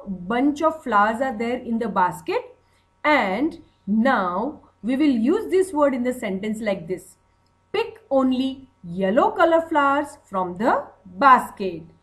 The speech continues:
Yes, so the sentence is, sentence is telling us to choose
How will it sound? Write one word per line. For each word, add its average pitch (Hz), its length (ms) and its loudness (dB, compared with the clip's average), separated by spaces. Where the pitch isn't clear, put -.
Yes, 190 280 0
so 247 100 2
the 214 100 -2
sentence 330 460 0
is, 320 260 -6
sentence 294 500 -2
is 285 180 -8
telling 220 380 -4
us 262 100 -12
to 311 60 0
choose 277 280 0